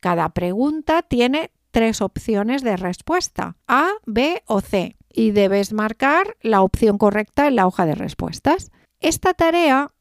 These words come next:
evalúa tu capacidad para comprender información general y detalles concretos de un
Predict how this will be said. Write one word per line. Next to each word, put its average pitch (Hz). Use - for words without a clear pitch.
evalúa 202
tu 269
capacidad 196
para 269
comprender 196
información 226
general 226
y 240
detalles 208
concretos 220
de 196
un 208